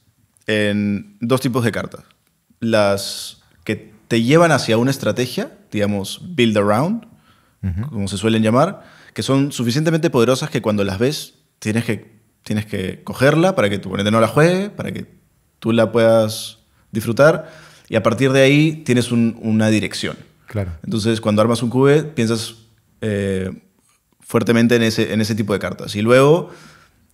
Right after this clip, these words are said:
Speaker 1: todas las complementarias que normalmente quieres que sean, además, cartas que se puedan usar en diferentes arquetipos, porque son complementarias y van a, y van a estar dando vueltas, pero solo se las van a quedar aquellos que realmente estén en un arquetipo en donde vaya.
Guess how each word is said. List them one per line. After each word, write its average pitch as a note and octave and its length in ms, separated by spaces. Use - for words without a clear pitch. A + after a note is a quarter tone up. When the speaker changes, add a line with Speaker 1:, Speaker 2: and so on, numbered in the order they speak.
Speaker 1:
todas C3+ 160
las C#3 80
complementarias A#2+ 760
que B2 120
normalmente C3 580
quieres C3 260
que A2+ 100
sean, B2 280
además, C#3 540
cartas A#2 280
que A#2+ 80
se G#2+ 100
puedan A2 200
usar A2 220
en A2 80
diferentes G2+ 680
arquetipos, F#2+ 720
porque G2+ 240
son A2 160
complementarias B2+ 640
y - 20
van A2 160
a, A2+ 200
y A#2+ 40
van A2 140
a - 20
estar A2+ 220
dando A#2+ 220
vueltas, C#3 360
pero G#2 160
solo C#3+ 260
se D3+ 100
las A#2+ 100
van B2+ 100
a B2+ 80
quedar C3 240
aquellos C3+ 580
que A#2 120
realmente B2+ 460
estén B2+ 200
en B2 140
un A#2 120
arquetipo A2+ 580
en A2+ 80
donde G#2 200
vaya. G#2 360